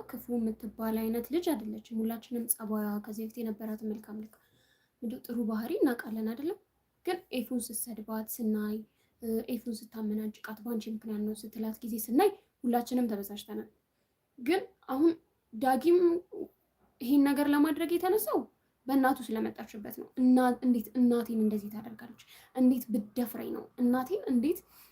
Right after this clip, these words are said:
ለመግደል፣ ጭራሽ እናቴን ለመግደል ሞከረች ብሎ ምን አደረገ? መርዝ ዱቄት ነው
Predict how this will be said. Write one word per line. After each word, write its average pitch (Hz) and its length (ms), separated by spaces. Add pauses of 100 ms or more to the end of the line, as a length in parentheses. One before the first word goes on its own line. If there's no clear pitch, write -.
(160)
ለመግደል፣ 247 580
ጭራሽ 311 340
እናቴን 370 360
ለመግደል 359 360
ሞከረች 659 460 (1600)
ብሎ 262 200 (920)
ምን 240 120
አደረገ? 285 420 (580)
መርዝ 247 340 (1300)
ዱቄት 269 340
ነው 339 140